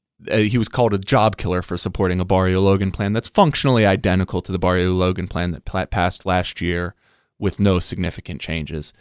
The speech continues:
Um, the only thing that changed was the amount of political capital and support that the groups, uh, that would have otherwise opposed it had at that time. They had the ability to say no before, and they didn't this time, so suddenly what was once a job killer became,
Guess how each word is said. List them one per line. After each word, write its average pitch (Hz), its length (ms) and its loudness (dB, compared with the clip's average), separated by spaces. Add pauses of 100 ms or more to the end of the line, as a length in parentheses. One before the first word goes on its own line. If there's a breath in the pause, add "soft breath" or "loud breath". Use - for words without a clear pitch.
(340 soft breath)
Um, 85 500 -6 (160)
the 101 120 0
only 98 160 2
thing 92 180 -2
that 80 100 -4
changed 87 520 -2
was 85 420 -2
the 87 320 0
amount 87 400 -2 (100)
of 90 240 -6
political 95 320 -2
capital 82 460 -4
and 85 100 -6
support - 500 -6
that - 200 -8
the 85 160 -6 (100)
groups, - 500 -6 (560)
uh, 87 140 -8
that 85 180 -6
would 104 220 2
have 95 200 -2
otherwise 90 400 -2
opposed 139 380 2
it - 160 -4 (320)
had 92 280 -2
at 78 100 -8
that - 160 -12
time. - 260 -14 (100)
They 87 180 -2
had 92 300 -4
the 95 160 -2
ability 131 440 0
to 139 100 -4
say 131 180 2
no 135 220 2
before, 185 360 0
and 139 120 0
they 92 80 0
didn't 92 260 -2
this 95 160 -4
time, 95 260 -2
so 82 380 -4 (140)
suddenly 85 440 -4
what 87 220 -4
was 90 220 -2
once 87 180 -6
a 87 100 -4
job 95 320 0
killer 87 380 -4
became, 85 440 -6